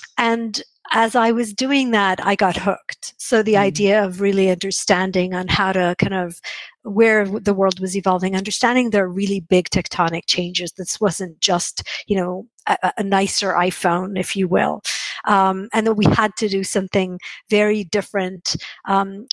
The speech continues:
Speaker 1: and so I started blogging about it. Um, started a blog about seven years ago. You know, my first, my son was my first, um, like on the blog. I have eighty thousand readers today.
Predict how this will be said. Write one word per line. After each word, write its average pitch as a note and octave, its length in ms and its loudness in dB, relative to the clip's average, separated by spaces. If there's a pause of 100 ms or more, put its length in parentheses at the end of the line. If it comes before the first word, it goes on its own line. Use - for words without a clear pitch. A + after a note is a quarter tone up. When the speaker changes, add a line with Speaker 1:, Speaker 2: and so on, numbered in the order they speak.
Speaker 1:
and A3 220 0
so A#3+ 180 2
I A#3 80 4
started A3 460 0
blogging F#3 420 2
about F#3 300 0
it. - 120 -12 (480)
Um, F#3+ 540 -4 (260)
started A3+ 380 0
a A3 60 0
blog F#3+ 340 2
about F#3 320 -2
seven F#3 340 0
years F#3 280 0
ago. F3 600 2
You F#3+ 120 -2
know, F#3 80 0
my F3 80 2
first, F#3 480 -2
my F#3+ 100 2
son F3+ 420 -2
was F#3 200 0
my F3 100 0
first, - 460 -4 (180)
um, F3 220 -4
like F3 400 0
on F3 100 -4
the F3 80 -8
blog. E3+ 420 2
I F3+ 60 -2
have F3+ 240 2
eighty F#3+ 220 -2
thousand F#3+ 400 -2
readers F#3 480 0
today. E3+ 500 0